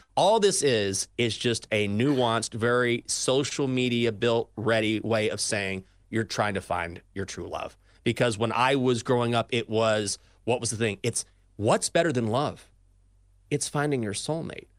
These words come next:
Well, fast forward ten, twenty years, what's better than finding your soulmate? It's finding your twin flame. So it's just a nuanced way of what we've all looked for since the beginning of time, which is love. But it sounds more romantic.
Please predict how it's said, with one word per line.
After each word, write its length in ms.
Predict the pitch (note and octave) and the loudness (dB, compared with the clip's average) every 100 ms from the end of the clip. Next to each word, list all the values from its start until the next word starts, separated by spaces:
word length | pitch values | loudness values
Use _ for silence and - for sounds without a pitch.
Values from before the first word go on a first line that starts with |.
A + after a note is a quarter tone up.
| _ - | _ -4
Well, 200 | A#2+ C3 | 2 2
fast 400 | - C#3+ C#3 - | 2 2 2 0
forward 440 | - D#3+ D#3 C3+ B2+ | -2 0 2 0 0
ten, 240 | C#3 C3 | -4 -4
twenty 240 | - B2+ B2 | -2 -2 2
years, 200 | C#3 - | 0 0
what's 200 | G3+ - | -2 -2
better 200 | C#4 A#3 | -2 -2
than 120 | D3+ | -2
finding 280 | F3 F#3 D3+ | -2 0 -2
your 120 | A#2+ | -2
soulmate? 460 | - G#3 D3 C2 - _ _ _ _ _ _ _ - | -4 -6 -8 -12 -20 _ _ _ _ _ _ _ -4
It's 160 | C3+ - | -4 -2
finding 280 | C#3 C#3 | -4 -2
your 100 | B2 | -6
twin 240 | A2+ C3 G#2 | -6 -6 -6
flame. 320 | - C#3+ - - _ _ _ | -8 -8 -10 -14 _ _ _
So 160 | - D#3 | -4 0
it's 180 | D3+ - | 0 0
just 180 | E3 - | -4 -2
a 60 | D3 | 0
nuanced 680 | C#3+ F3+ F3+ D#3+ D3 - A#2+ | 2 4 4 4 2 0 0
way 420 | B2+ A#2+ A2+ A#2 | 2 4 2 2
of 160 | B2 G#2+ | 0 0
what 240 | A2 A2 | 0 0
we've 160 | G#2 F#2+ | -2 0
all 240 | G2 D#3 | 2 2
looked 180 | E3 - | 0 -4
for 440 | - A#2+ A#2+ C3+ - - | -6 0 0 0 -4 -16
since 240 | - G#2+ | -10 -8
the 80 | A2 | -6
beginning 340 | G#2 G2 G#2 | -4 -4 -4
of 100 | C#3 | -6
time, 400 | - F2+ E2 F#2+ - _ _ - | -6 -6 -6 -10 -16 _ _ -6
which 260 | F#2+ F#2+ G#2+ | -6 -2 -4
is 200 | F#2 B2 | -2 2
love. 240 | A2 F#2+ | 2 2
But 120 | A#2 | -2
it 120 | A2+ | 0
sounds 640 | - - C3+ D#3+ F#3 F3+ C3+ | -4 -2 0 0 0 -2 0
more 180 | A2 F#2+ | -2 0
romantic. 600 | F#2 F#2 F2 E2 G2+ | -4 -6 -8 -6 -6